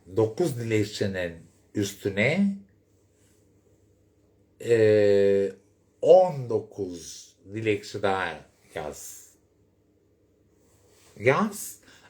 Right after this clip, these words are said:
ama yazdığın kalem Hüsnü Baysal, Sibel Baysal beyniyle olsun. Beytullah'ın beyniyle değil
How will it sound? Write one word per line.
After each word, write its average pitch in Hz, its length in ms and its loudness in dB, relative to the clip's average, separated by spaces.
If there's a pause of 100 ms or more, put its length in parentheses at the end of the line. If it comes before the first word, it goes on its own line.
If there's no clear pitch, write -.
ama 135 560 2 (1040)
yazdığın 120 800 0
kalem 143 600 2 (720)
Hüsnü 120 380 -4
Baysal, 120 580 4
Sibel 117 560 2
Baysal 104 600 2
beyniyle 101 520 2
olsun. 73 680 -6 (4000)
Beytullah'ın 110 880 2
beyniyle 107 520 -2
değil 92 400 -4